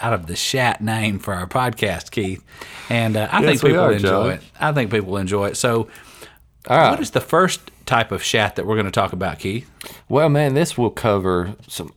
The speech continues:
Speaker 2: art. It'll cover some technology. It also covers science and history as well, Jake.
Speaker 1: Yes,
Speaker 2: It's
Speaker 1: it
Speaker 2: just
Speaker 1: does.
Speaker 2: a whole, um, Shat, uh, what would you say? Uh,
Speaker 1: Conglomeration,
Speaker 2: yeah.
Speaker 1: umbrella, whatever.
Speaker 2: Yeah.
Speaker 1: <laughs> I don't know. I'm s-, I'm stretching.
Speaker 2: The whole wheel. I don't, I don't know what I'm
Speaker 1: The wheel
Speaker 2: calling
Speaker 1: keeps
Speaker 2: it.
Speaker 1: turning
Speaker 2: Yeah.
Speaker 1: round and round.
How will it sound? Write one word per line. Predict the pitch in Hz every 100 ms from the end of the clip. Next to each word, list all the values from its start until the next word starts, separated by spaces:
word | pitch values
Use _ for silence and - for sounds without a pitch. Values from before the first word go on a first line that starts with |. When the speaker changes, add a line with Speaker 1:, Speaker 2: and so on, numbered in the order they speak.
| -
Speaker 2:
art. | 123 135 139 135 131
It'll | - 95
cover | - 127 95
some | 87 - -
technology. | - - 127 143 135 131 127 131 127 135 131 147
It | -
also | - -
covers | 139 120 127 131 123 - - - -
science | - 95 151 156 156
and | 156
history | 175 - 175 175
as | 165
well, | 185 190
Jake. | 135 175
Speaker 1:
Yes, | 196 180
Speaker 2:
It's | 185
Speaker 1:
it |
Speaker 2:
just | 196
Speaker 1:
does. | 131 175
Speaker 2:
a | 101
whole, | 156 160 165 160 - - - -
um, | 131 131 120 113 110 - - - 78
Shat, | - 147 139 143 135 - -
uh, | 107 104
what | 104 113
would | 107
you | 110
say? | - 120 113 110 - -
Uh, |
Speaker 1:
Conglomeration, | 135 117 123 127 120 120 131 - 123
Speaker 2:
yeah. | 117 120 120
Speaker 1:
umbrella, | 123 127 131 123 127
whatever. | 123 127 123 117
Speaker 2:
Yeah. | - 147 - - - 208 262 220
Speaker 1:
<laughs> | -
I | 143
don't | 147
know. | 127 117
I'm | 110
s-, | 113 -
I'm | - 120
stretching. | - 127 110
Speaker 2:
The | 139
whole | 135 123
wheel. | 117 123 123 127 -
I | - 123
don't, | 127 -
I | 117
don't | 107
know | 90
what | 85 87
I'm |
Speaker 1:
The | 101
wheel | 110 107
Speaker 2:
calling | 95
Speaker 1:
keeps | 101
Speaker 2:
it. | 98
Speaker 1:
turning | 117 113 90
Speaker 2:
Yeah. |
Speaker 1:
round | 101 104 92
and | 92
round. | 113 104